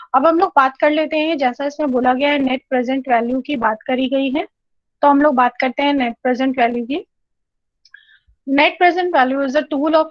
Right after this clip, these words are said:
capital budgeting to analyze the profitability of a project or investment।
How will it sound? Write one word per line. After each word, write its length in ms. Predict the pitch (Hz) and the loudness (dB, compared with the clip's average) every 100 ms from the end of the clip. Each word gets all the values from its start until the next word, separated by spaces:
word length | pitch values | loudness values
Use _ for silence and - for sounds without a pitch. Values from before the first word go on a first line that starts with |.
| - | -2
capital 340 | 254 254 247 302 | -2 -2 -4 0
budgeting 440 | 311 302 320 339 | 0 0 -2 -6
to 320 | 415 _ 285 | -10 _ -4
analyze 420 | 262 254 254 277 | 0 0 0 0
the 140 | 262 302 269 | -2 -4 -2
profitability 720 | 247 285 339 330 269 254 254 | -4 -4 -4 -4 -4 -6 -10
of 200 | 294 254 269 | -10 -10 -8
a 60 | 262 | 0
project 580 | 277 240 320 320 - 226 | 0 2 0 -2 -4 -2
or 120 | 262 | 0
investment। 680 | 311 254 233 220 - 247 | 2 2 0 -4 -10 -12